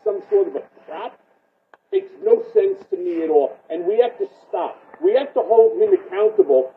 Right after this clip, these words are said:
for the fact that Donald Trump even got to that position, because this was not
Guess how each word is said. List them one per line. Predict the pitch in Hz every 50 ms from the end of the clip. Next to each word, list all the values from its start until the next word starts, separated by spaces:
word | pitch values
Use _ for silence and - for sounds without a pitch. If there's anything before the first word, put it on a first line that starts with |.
| _ -
for | - -
the | 208 - -
fact | 220 226 226 -
that | 226 - -
Donald | 220 208 220 233 233 220 185
Trump | 214 220 226 220 - -
even | 233 233 254 240 233
got | - 262 269 269 - - -
to | 202 160
that | 151 147 131 - - _ _ _
position, | - 160 135 - - - - - - 208 - _ _ _ _ -
because | - 196 - - - 196 - - _ _ - -
this | - 294 - -
was | 226 466 415 - 285 349
not | 392 415 427 381 -